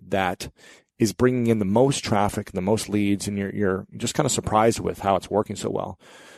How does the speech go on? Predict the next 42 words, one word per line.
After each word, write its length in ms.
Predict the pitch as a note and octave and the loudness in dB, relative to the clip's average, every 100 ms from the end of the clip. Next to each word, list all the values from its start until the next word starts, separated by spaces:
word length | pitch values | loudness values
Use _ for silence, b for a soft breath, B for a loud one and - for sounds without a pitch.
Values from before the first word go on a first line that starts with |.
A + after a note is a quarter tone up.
| B - | B -2
in 80 | A2 | 0
your 100 | F#2 | 4
business 360 | G#2+ G2 G2+ | 4 4 -2
from 160 | - G#2 | -4 0
all 160 | D3 G3 | 2 2
the 60 | |
things 240 | F#3 E3+ C3+ | 2 2 2
you 80 | |
do, 260 | A#2+ C3 G2 | 2 2 2
from 140 | - | -2
the 80 | G2+ | -4
blogging, 640 | F2 B2+ B2+ A2+ G#2+ G2 F2+ | 0 2 2 2 0 0 -2
the 260 | F2 B2+ | 0 0
ebooks, 440 | G#2+ A2+ G2 - - | 2 2 2 -4 -2
the 360 | G2 F#2 G#2 b b - | 0 0 -4 b b -2
products, 600 | C3 C3 A2+ F#2+ - A2+ | 2 4 4 2 0 0
everything 280 | A#2 A#2 | 2 2
that, 180 | A#2+ A2 - - | 4 2 0 -4
that 240 | G#2+ G#2+ | 0 0
you 80 | G#2 | 0
do?" 340 | F2+ A#2 F#2+ F2 B B B B - | 0 2 2 -2 B B B B -2
And 560 | A#2+ A#2+ A#2 A2+ G2+ - _ _ _ _ _ _ | 2 2 2 0 -6 -14 _ _ _ _ _ _
I 60 | A#2 | 0
remember 180 | C3+ A#2 | 0 0
Derek 380 | A#2 C3 C#3+ B2 | 2 2 2 0
and 120 | G#2 | 0
Pat 380 | - B2 B2 - | 0 2 0 0
Flynn, 540 | A#2 A#2+ G2 F#2 F#2+ _ - | 0 0 0 -2 -8 _ -6
Pat 180 | A#2+ C#3 | -2 0
Flynn 180 | - A#2+ | 0 -2
specifically 460 | - - D#3 B2+ | -2 -2 0 0
said, 240 | G#2 A#2 G2 | 0 0 0
"Man, 160 | G#2 - - | -2 -6 -8
my 100 | F2+ | -6
podcast, 800 | - - G#2 A2 - E2+ - - | -4 0 2 2 -4 -8 -10 -8
it's 140 | - | -4
really 300 | A2 A#2 B2 | 2 4 4
taking 340 | A2+ G#2+ F#2+ G2 | 4 2 2 0
off." 320 | G2 F2 - | 0 -2 -4
And 80 | G#2 | -4
this 160 | G#2+ | 2
was 240 | A2 F#2+ | 2 2